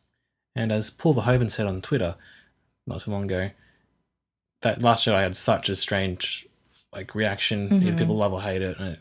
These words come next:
Speaker 1: got
Speaker 2: Yeah.
Speaker 1: in the culture war. But it's like, if your movie is that polarizing, maybe it's not a great, secretly a great movie or secretly a bad movie. Maybe it's a
Speaker 2: Somewhere
Speaker 1: great
Speaker 2: in the
Speaker 1: movie
Speaker 2: middle.
Speaker 1: with some good bits and some bad bits.
Speaker 2: Yeah.
Speaker 1: This one, I don't think's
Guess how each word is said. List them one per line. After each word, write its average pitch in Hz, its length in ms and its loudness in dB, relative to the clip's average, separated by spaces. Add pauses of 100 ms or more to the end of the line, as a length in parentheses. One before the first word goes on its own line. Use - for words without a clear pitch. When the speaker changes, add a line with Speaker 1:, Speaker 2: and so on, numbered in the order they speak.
(120)
Speaker 1:
got 180 120 0
Speaker 2:
Yeah. 85 200 0
Speaker 1:
in 90 60 0
the 104 60 -2
culture 101 320 -4
war. 98 300 -2
But 104 120 -4
it's - 140 -10
like, 104 240 0 (1300)
if 147 160 4
your 131 100 4
movie 123 300 8
is 101 140 2
that 104 280 0 (800)
polarizing, 98 680 4 (340)
maybe 113 320 4
it's - 140 -2
not 113 100 4
a 107 60 2
great, 107 360 2
secretly 117 320 2
a 98 40 0
great 98 200 2
movie 101 240 0
or 95 60 2
secretly 110 340 -2
a 95 40 -2
bad 101 260 2
movie. 98 220 -2
Maybe 98 280 -2
it's - 320 -8 (540)
a - 40 -6
Speaker 2:
Somewhere 165 260 4
Speaker 1:
great - 20 2
Speaker 2:
in 117 60 4
the 117 80 6
Speaker 1:
movie 110 160 6
Speaker 2:
middle. 107 100 4
Speaker 1:
with 104 160 4
some 107 300 2
good 104 160 0
bits - 200 -2
and 101 100 -2
some 101 200 0
bad 98 220 2
bits. - 280 -4
Speaker 2:
Yeah. 165 460 0 (160)
Speaker 1:
This 127 180 0
one, 117 120 6
I 104 80 6
don't 98 140 2
think's 90 480 -8